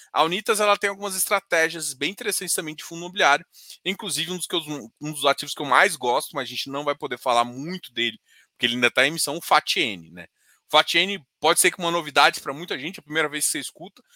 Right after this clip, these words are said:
Ele já tá na carteira de alguns fofs, mas é um ativo, pra mim, um ativo de real estate excepcional. Tem uma certa alavancagem também, mas a gente não, igual, a gente não vai exatamente falar disso. A gente vai falar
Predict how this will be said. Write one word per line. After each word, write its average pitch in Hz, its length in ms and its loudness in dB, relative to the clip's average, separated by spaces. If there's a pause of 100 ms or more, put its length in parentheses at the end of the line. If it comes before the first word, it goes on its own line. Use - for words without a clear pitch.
(200)
Ele 127 120 -6
já 196 160 10
tá 220 120 6
na 202 100 4
carteira 170 360 2
de 156 80 -4
alguns 165 320 -4
fofs, - 640 -2 (320)
mas 190 260 6
é 202 40 2
um 196 60 4
ativo, 180 360 -4
pra 165 200 2
mim, 160 220 -6
um 170 40 -2
ativo 160 400 -8 (120)
de 131 200 -8
real 156 200 -4
estate - 480 -4
excepcional. 151 920 2 (460)
Tem 190 160 6
uma 208 160 2
certa - 280 4
alavancagem 139 680 4
também, 120 300 -4
mas 113 160 -10
a 117 40 -16
gente - 200 -14
não, 101 180 -18 (220)
igual, 113 340 -2
a - 40 -12
gente - 180 -20
não 160 80 -4
vai 165 100 4 (140)
exatamente 139 500 2
falar 139 180 0
disso. - 260 -8
A - 20 -16
gente 104 80 -20
vai 120 100 -4
falar 123 320 2